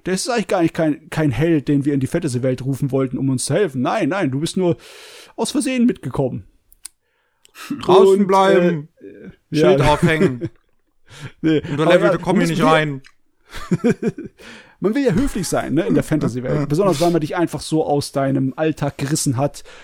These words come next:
Speaker 1: und jetzt dich nicht wieder zurückschicken kann und du f-, getrennt bist von deiner Familie und deinem, äh, deiner Welt und alles. Ist ja irgendwie ein bisschen scheiße, ne? Wird auch gleich
Speaker 2: Ja.
Speaker 1: angesprochen in den ersten paar Minuten, wo sie dort sind. So, äh, so, sag mal, hackt's bei euch noch, ne?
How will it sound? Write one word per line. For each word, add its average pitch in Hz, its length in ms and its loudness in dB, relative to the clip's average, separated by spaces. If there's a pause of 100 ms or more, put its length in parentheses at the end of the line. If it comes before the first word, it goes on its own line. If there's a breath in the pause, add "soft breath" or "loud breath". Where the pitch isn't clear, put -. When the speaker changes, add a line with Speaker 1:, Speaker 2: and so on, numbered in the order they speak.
(140 loud breath)
Speaker 1:
und 151 240 2
jetzt 143 200 -2
dich 143 100 -2
nicht 135 160 -2
wieder 127 140 -4
zurückschicken 165 480 -2
kann 151 300 0
und 131 100 -2
du 135 60 -2
f-, - 200 -10
getrennt 147 340 -2
bist - 160 -12
von 135 100 -2
deiner 127 160 -2
Familie 165 360 0
und 139 160 0
deinem, 127 300 -2
äh, 139 160 -2
deiner 131 220 -2
Welt 151 220 0
und - 80 -10
alles. 139 300 0
Ist 127 80 -6
ja 151 120 0
irgendwie 233 280 0
ein 214 40 -2
bisschen 208 200 -2
scheiße, 165 480 -2
ne? 311 200 0 (360 soft breath)
Wird 175 140 0
auch - 80 -2
gleich 165 160 0
Speaker 2:
Ja. 160 80 0
Speaker 1:
angesprochen 180 640 0 (260 soft breath)
in 143 80 -2
den 151 120 4
ersten 156 320 -2
paar 151 340 0 (220 soft breath)
Minuten, 156 460 0
wo 143 100 0
sie 135 120 0
dort 135 200 0
sind. 185 240 0
So, 151 340 2
äh, 147 240 0
so, 143 260 0 (180 soft breath)
sag 135 140 -4
mal, 131 260 -4 (140)
hackt's - 360 -8
bei 208 140 -6
euch 262 200 -4
noch, 339 260 -2
ne? 165 200 0